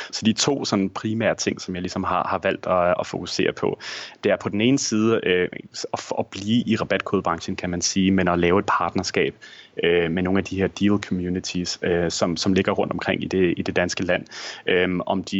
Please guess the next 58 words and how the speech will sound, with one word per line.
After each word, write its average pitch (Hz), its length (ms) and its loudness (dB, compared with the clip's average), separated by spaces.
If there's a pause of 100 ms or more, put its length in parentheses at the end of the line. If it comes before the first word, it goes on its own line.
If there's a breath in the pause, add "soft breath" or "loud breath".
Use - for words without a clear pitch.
(140)
om 92 120 -4
de 95 160 -4
hedder 101 220 2
det 95 140 -2
ene 95 120 0
eller 95 100 0
det 92 80 0
andet, 90 260 0
det, 101 160 2
det 95 60 0
er 95 40 -2
i - 40 -8
princippet 95 340 -2
underordnet. 92 400 2
Men 92 100 4
nogle 104 160 4
af 98 40 0
de 98 100 0
her 98 100 4
deal-virksomheder, 95 720 0
der 92 100 0
var 87 120 2
så - 140 -6
store 104 300 -2
for 87 260 0
fem-seks 113 480 -4
år - 120 0
siden, 101 340 -2 (280 loud breath)
men 98 120 2
som 104 160 0
sidenhen 101 520 2
har - 120 -4
set 101 260 -2
en 90 100 -4
forretningsmodel, 87 920 -4
øh, 87 240 4
blive, - 420 -4
blive 101 260 0
yderligere 98 400 2
udfordret, 92 580 0
kan - 200 -12
man 87 100 -6
sige, 92 220 0
hver, 85 180 4
hver 82 100 0
eneste 87 320 0
år. - 180 -2 (460 loud breath)
Men 98 80 -2
de 107 60 2
sidder 143 240 2
jo 117 80 4
med 101 120 2
nogle, 95 260 0
øh, 76 300 2
man - 80 -10
kan - 20 -8
sige, - 280 -6
enorme, 104 540 0